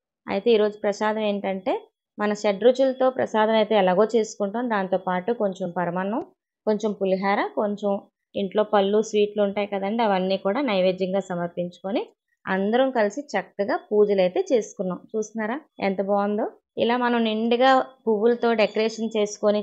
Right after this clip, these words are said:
చక్కగా ముగ్గులు వేసుకుంటే మందిరం అంతా కలకల్లాడుతూ ఉంటది. మంచి పాజిటివ్ వైబ్రేషన్స్ అయితే ఉంటాయండి. చక్కగా మనం పూజ అనేది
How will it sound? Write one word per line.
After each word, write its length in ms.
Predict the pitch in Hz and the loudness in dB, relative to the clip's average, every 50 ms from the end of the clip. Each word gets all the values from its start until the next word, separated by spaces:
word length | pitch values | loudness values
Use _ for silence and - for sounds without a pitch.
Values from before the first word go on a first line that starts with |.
| 208 - | -2 -4
చక్కగా 460 | 202 190 - _ - 214 190 220 226 220 202 | -6 -6 -6 _ -4 -2 0 0 2 2 2
ముగ్గులు 280 | 185 170 180 214 220 214 220 | 0 2 0 0 2 2 0
వేసుకుంటే 500 | 208 214 - - 208 202 190 196 202 226 262 - _ _ _ _ _ _ - 196 | 0 -2 -4 -6 -4 -4 0 0 0 0 -2 -6 _ _ _ _ _ _ -6 -4
మందిరం 380 | 190 185 185 196 208 226 233 233 220 | -2 0 0 2 2 2 2 0 0
అంతా 260 | 214 214 208 214 226 220 226 | -2 -2 -2 -4 -4 -2 0
కలకల్లాడుతూ 720 | 214 196 185 190 214 202 202 208 202 196 190 190 190 196 196 190 | 0 0 0 0 0 0 0 2 0 0 0 -2 -2 -4 -2 -4
ఉంటది. 320 | 185 180 196 185 175 202 226 226 - _ - 208 | -4 -2 -2 -2 -2 -2 -4 -4 -8 _ -4 -2
మంచి 280 | 202 220 247 240 269 269 269 - | 0 0 0 0 -2 -4 0 2
పాజిటివ్ 400 | 220 208 226 220 226 - 277 262 247 | 2 2 2 0 0 -2 0 2 2
వైబ్రేషన్స్ 540 | 233 226 226 233 240 240 233 226 226 226 226 | 0 2 2 0 0 0 -2 -4 -4 -2 -2
అయితే 180 | 214 214 220 214 208 202 | -2 0 0 0 0 0
ఉంటాయండి. 440 | 196 196 214 202 190 190 185 185 185 190 | 0 0 0 0 0 0 -2 -2 -2 -2
చక్కగా 360 | 202 190 - - 202 190 226 226 220 | -4 -4 -4 -4 -4 -2 -2 -2 -2
మనం 160 | 208 196 196 180 190 | -2 -4 -4 -6 -2
పూజ 180 | 196 196 202 190 214 208 | 0 0 2 2 2 2
అనేది 240 | 208 202 190 220 | 2 2 0 -2